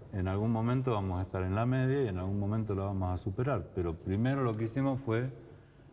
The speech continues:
declarar ante nosotros mismos que estábamos en una situación mejorable.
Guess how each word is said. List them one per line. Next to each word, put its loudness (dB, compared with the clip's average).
declarar 2
ante 0
nosotros 2
mismos 2
que 0
estábamos 0
en -2
una 0
situación 0
mejorable. -2